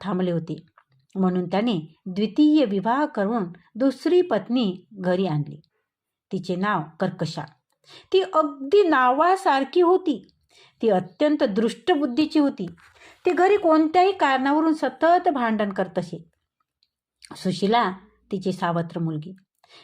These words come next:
ती सुशिलेचा सुद्धा खूप छळ करत असे. सुशिला आता उपवर झाली होती. सुमंतला तिच्या विवाहाची काळजी वाटू लागली.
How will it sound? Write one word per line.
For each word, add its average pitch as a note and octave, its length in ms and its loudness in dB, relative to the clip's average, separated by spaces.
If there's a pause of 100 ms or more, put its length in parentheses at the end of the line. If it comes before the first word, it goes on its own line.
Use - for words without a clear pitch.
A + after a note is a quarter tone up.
(140)
ती G#3 100 -2
सुशिलेचा G3 580 -4
सुद्धा G3+ 400 -2 (120)
खूप D4+ 840 2
छळ A#3 200 0
करत G3 400 -4
असे. E3+ 260 -8 (720)
सुशिला F3+ 380 -2
आता E3+ 180 -4
उपवर B3+ 400 0
झाली C#4+ 260 2
होती. D4 380 -4 (500)
सुमंतला F4 760 2
तिच्या B3+ 520 -2
विवाहाची A#3+ 600 0
काळजी G3 520 0
वाटू G3+ 260 -2
लागली. E3 380 -10